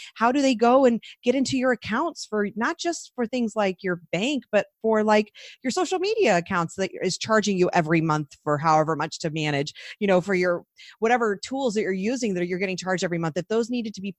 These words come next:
placed on hold or canceled, so you're not continuing to get hit with <laughs> those fees, who's gonna do that? Where are they gonna find the information to do it? But even smaller, like, not as scary, is just, like, if you do have a V A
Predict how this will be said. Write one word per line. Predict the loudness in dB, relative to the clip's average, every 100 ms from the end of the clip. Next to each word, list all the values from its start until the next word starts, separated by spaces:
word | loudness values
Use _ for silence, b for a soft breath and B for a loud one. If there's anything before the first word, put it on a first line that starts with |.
| -6
placed | -4 -4
on | -4
hold | 0 2 2 0
or | -4
canceled, | -10 -6 -6 -4 -2 -2 -4 B B
so | -4
you're | -2
not | -2 -4 -6
continuing | -10 -6 -6 -4 -4
to |
get | -6 -6
hit | -6 -6
with | -4
<laughs> | -2
those | -2 -4 -8 _ -6
fees, | -4 -4 -6 -10 B B _ _
who's | 0 0
gonna | 2 4
do | 6 6
that? | 4 0
Where | 0 2
are |
they | 2
gonna | 0 0
find | -2 -2
the |
information | -4 -4 -4 -6 -8
to |
do | -6 -4
it? | -4 -6
But | -4
even | -4 -4 -6 B B B _ _
smaller, | -6 2 4 6 6 4 4 2
like, | 2 2
not | 2 2
as | 2 0 0
scary, | -8 -6 -2 0 0 0
is | -2 -2
just, | -4 -2
like, | -2 0
if | -2 -4
you | -2
do | 0
have | 0
a | 0
V | -2 -4
A | -4 -4 -6 -8